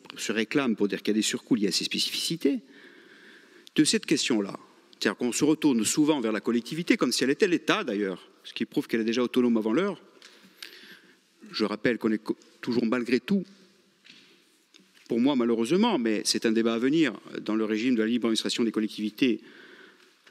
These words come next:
locales et qu'il n'y a pas de ré-, hiérarchie de la collectivité de Corse sur les intercos ou les communes. C'est pour ça d'ailleurs que le civadec, avec le con-, la compétence traitement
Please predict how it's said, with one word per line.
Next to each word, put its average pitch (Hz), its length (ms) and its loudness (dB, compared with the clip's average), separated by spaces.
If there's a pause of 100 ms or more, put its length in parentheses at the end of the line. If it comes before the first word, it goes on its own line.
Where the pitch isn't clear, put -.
locales 113 420 -2
et 104 40 -4
qu'il - 100 -4
n'y 104 60 -2
a - 20 -20
pas 120 80 0
de 110 80 2
ré-, 120 180 -2
hiérarchie 117 460 0
de 143 60 8
la 113 60 6
collectivité 113 360 0
de 107 80 4
Corse - 440 -2 (480)
sur - 260 -2
les 98 300 2
intercos 117 380 0
ou 110 40 4
les 101 80 2
communes. 180 520 4 (540)
C'est 113 120 -6
pour 98 120 -2
ça 120 80 2
d'ailleurs 110 320 2
que 104 120 2
le 101 100 0
civadec, 113 460 2
avec 92 180 -4
le 98 80 -4
con-, 117 180 2 (340)
la - 80 -12
compétence 107 440 -2
traitement 131 440 -4